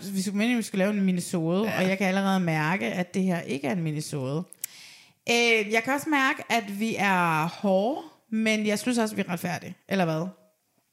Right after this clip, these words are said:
Speaker 2: Ja, det synes jeg.
Speaker 1: Ja.
Speaker 2: Også for, altså, som jeg sagde tidligere, så er det altså... Øh, jeg prøver i hvert fald kun at slå ned på ting, som man kan ændre. Øh, og jeg vil ikke slå ned på noget, som... Altså, hvis det var stødende for nogen, så,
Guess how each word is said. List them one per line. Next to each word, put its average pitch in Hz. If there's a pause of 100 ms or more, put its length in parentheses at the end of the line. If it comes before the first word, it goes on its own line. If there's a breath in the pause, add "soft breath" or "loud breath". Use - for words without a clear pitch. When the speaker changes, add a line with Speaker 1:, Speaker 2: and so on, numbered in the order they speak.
(280)
Speaker 2:
Ja, 160
det 277
synes 254
jeg. 196 (280)
Speaker 1:
Ja. 170 (220)
Speaker 2:
Også 254
for, 302 (220)
altså, 226
som 196
jeg 185
sagde 202
tidligere, 214
så 226
er 226
det 220
altså... 185
Øh, 160 (1700 loud breath)
jeg 220
prøver 254
i -
hvert 247
fald 214
kun 240 (100)
at 208
slå 196
ned 214
på 226
ting, -
som 196
man 196
kan 196 (100)
ændre. 302 (760 loud breath)
Øh, 233
og 233
jeg 226
vil 233
ikke 254
slå 294
ned 277
på 247
noget, 247
som... 214
Altså, 220
hvis 202
det 196
var 185
stødende 247
for 240
nogen, 190
så, -